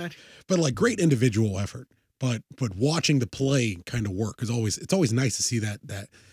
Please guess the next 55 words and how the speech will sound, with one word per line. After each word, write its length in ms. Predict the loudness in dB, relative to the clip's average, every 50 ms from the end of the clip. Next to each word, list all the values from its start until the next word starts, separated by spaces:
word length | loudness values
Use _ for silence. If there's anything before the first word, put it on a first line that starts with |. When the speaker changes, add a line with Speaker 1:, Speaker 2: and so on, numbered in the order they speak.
| -14
Speaker 2:
an 140 | -10 -8 -6
idea 480 | -6 -6 -6 -6 -4 -2 0 0 0 -2
f-, 100 | -6 -10 -14 -12
come 180 | -6 -4 -4 -4
to 100 | -4 -6
fruition 420 | -8 -6 -8 -6 -6 -6 -6 -8 -8
and 80 | -10
work 180 | -10 -12 -14 -14
out. 120 | -16 -18
It's 100 | -18 -20 _
beautiful. 320 | -12 -12 -12 -12 -14 -20 -10
Speaker 1:
Yeah, 180 | -2 0 0 2
I 20 |
would, 160 | 2 0 0 0
I 100 | 0 0
would 140 | 0 2 0
like 100 | -2 -2
to 80 | -4
see 160 | -8 -6 -6 -4
that, 300 | -4 -4 -4 -6 -8 -8
that 120 | -10 -6
build 160 | -6 -6 -6
up 140 | -6 -8 -8
on 160 | -8 -8 -8
that, 240 | -10 -10 -12 -12 -14 _ _ -12
the 80 | -10
jet 200 | -6 -6 -6 -4
shot 240 | -4 -6 -8 -8 -10
too, 260 | -10 -8 -8 -8 -8 -8
'cause 120 | -8 -4 -2
it 60 | -2
was, 220 | -2 -2 -6 -10 _ -12 -12 -12 -10 -8 -8
it 100 | -2 0
felt 200 | 0 0 0 -2 -10
very 240 | -4 0 0 0 0
similar 380 | 0 -2 -4 -6 -6 -6 0
to, 60 | 2
Speaker 2:
Mm-hmm. 220 | 4 4 4 4 2 0 _ _ _ _ _ _
Speaker 1:
like, 140 | -8 -8 -8
it 120 | -6 -8 -10
just 200 | -10 -10 -10 -10
a, 160 | -12 -12 -14 _ _ _ _ _ _ -14
a 80 | -14 -12
ball 340 | -8 -6 -6 -4 -4 -6 -6
to, 140 | -8 -10 -10
like, 160 | -10 -10 -10
the 80 | -12
first, 320 | -14 -8 -6 -6 -6 -6 -10 -10
the 140 | -12 -10
front 240 | -6 -4 -6 -6 -4
post, 460 | -6 -6 -6 -6 -8 -12 -16 -20 _ _ _ _ _ _ _ _ _ -10
and 100 | -8 -8
then 80 | -6
just 160 | -6 -8 -8 -8
goes 220 | -6 -6 -6 -8